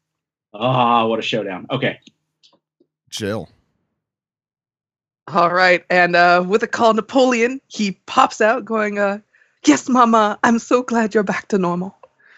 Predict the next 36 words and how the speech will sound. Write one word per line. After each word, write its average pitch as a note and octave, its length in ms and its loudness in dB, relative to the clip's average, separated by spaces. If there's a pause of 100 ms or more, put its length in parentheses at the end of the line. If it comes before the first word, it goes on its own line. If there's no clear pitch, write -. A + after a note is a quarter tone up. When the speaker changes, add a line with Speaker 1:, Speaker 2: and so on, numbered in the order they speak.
(140)
Speaker 3:
In F#3+ 120 4
a F#3+ 40 4
French F3 240 2
accent - 360 0
that - 100 -4
I - 80 -2
can't - 240 -12
do. - 100 -12 (520)
Speaker 2:
<laughs> B2 80 0
Speaker 3:
Um, E3 420 4 (140)
so - 180 -10
<laughs> A3+ 180 2
everyone - 680 -2 (420)
is A3+ 120 4
shocked - 320 2
that G3+ 80 2
the F3 40 0
sword G3 200 0
popped G3 180 0
out. G3+ 220 4
And G#3 200 -2
is G#3 140 -2
this G#4 180 -2 (340)
Napoleon B3 680 -2
who - 80 -4
says, A#3+ 280 2
"Sometimes A#3+ 520 0
I G#3 120 4
wish E3+ 320 -2
I F#3+ 80 2
wasn't E3+ 360 -4
so E3+ 200 -2
shy"? F#3 520 -2 (1300)
Speaker 2:
I F#3+ 120 0
Speaker 3:
Because F#3 320 2
Speaker 2:
think F4 420 -10